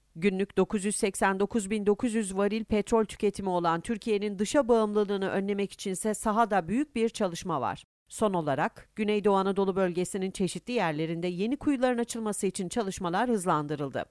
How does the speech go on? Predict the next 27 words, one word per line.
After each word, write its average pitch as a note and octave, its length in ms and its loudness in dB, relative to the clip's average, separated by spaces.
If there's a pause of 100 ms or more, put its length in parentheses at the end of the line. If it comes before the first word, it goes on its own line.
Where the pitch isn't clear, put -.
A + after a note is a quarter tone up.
(260)
Bu F4 80 2
kapsamda F3+ 760 2
Türkiye D4+ 320 0
Petrolleri C#4+ 640 0
Anonim A#3 400 2
Ortaklığı E3+ 500 2
tarafından E3 640 -2 (140)
Adana'nın A3 680 2
Karahisalı A#3+ 680 2
ilçesinde F3 680 -2 (100)
on D4 140 6
adet C#4+ 380 -2
petrol A#3+ 400 2
arama G#3+ 400 2
ve B3+ 180 0
üretim A#3+ 420 0
kuyusu A#3 400 0
açılacak. D3+ 680 -4 (320)
Projenin G3+ 540 2
değeri A3+ 240 4
yaklaşık C#4 520 0
doksan G#3+ 360 4
beş G3+ 180 -2
milyon E3+ 320 0
lira E3+ 180 0
olarak E3 420 2
hesaplanıyor. D#3+ 800 0